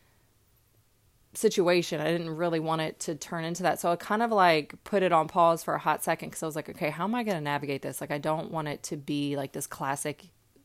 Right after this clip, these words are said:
influencer situation. Not that there's anything wrong with it. Um, it's just not for me. I don't, I'm not out here just trying to push products on people. So I just thought that video was interesting because her coming from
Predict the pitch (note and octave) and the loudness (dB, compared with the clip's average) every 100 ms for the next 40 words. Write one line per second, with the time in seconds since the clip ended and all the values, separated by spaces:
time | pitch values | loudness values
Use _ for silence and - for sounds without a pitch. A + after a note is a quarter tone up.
0 | _ - - E3 E3+ D#3+ C#3+ D3 D3+ D#3 | _ -10 -6 -4 -4 -6 -6 -8 -8 -6
1 | D3+ E3+ F3+ A3 C#4+ D#4 A#3+ G3 F3+ D#3 | -4 -4 -2 0 0 0 0 0 -2 -2
2 | D3+ A3 D4+ D3+ C#3+ D3+ F3+ - - - | 2 4 4 0 0 2 2 -2 -12 -20
3 | - - - F#3 F#3+ G#3 - G#3+ G3+ D3+ | -20 -20 -2 2 4 2 0 4 2 2
4 | E3+ D3 F#3 A3+ D3 C#3 D3+ E3+ E3 - | -2 0 2 2 2 0 0 0 -4 -8
5 | _ _ _ _ _ _ E3 F3 - E3+ | _ _ _ _ _ _ -2 0 2 0
6 | E3 D3+ - D3+ - D#3 - D3+ D#3 - | -4 -6 -8 -10 -10 -10 -2 -2 -2 -6
7 | C#3 C#3+ C3 C#3 - _ - - - - | -10 -10 -8 -10 -10 _ -20 -20 -18 2
8 | G#3 F#3 F3+ F3+ E3+ E3 D#3+ D#3 - _ | 6 8 8 6 4 2 0 -4 -10 _
9 | _ - _ _ _ _ _ _ _ - | _ -20 _ _ _ _ _ _ _ 2
10 | G#3+ A#3+ B3 A3 F#3+ F3+ G3+ F#3+ F3 F3+ | 2 4 4 6 6 6 4 4 2 -2
11 | F3+ F3 E3+ D3+ E3 D#3 E3+ F#3 F#3 - | -4 -4 -4 -2 -2 -2 2 4 4 0
12 | F3 D#3+ D3+ D#3+ D#3 | -2 -4 -4 -4 -4